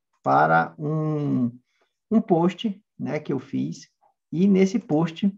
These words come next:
você pode ver mais detalhadamente, é, mais detalhes, pode ler, tem gravuras, tem imagens, e você pode ver, o, o post chama, é, lição três, indo do dois D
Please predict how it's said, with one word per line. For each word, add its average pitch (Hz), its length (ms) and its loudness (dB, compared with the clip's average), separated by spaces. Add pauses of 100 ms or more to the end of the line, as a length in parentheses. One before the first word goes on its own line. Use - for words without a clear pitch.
(260)
você 160 300 -2
pode 170 400 2
ver 139 400 -2 (240)
mais 139 400 2
detalhadamente, 147 1000 -4 (840)
é, 143 260 2
mais 143 280 4
detalhes, 151 500 0
pode 165 300 -4
ler, 160 460 -4 (160)
tem 180 140 0
gravuras, 151 640 0
tem 196 160 0
imagens, 147 580 -2 (380)
e 156 80 -8
você 175 260 -2
pode 190 240 2
ver, 139 220 2
o, 143 220 -2
o 160 80 -10
post 185 360 0
chama, 180 360 -2 (760)
é, 147 320 -2
lição 214 340 -2
três, 190 480 -2
indo 190 220 2
do 180 100 -6
dois 175 260 -2
D 143 340 -8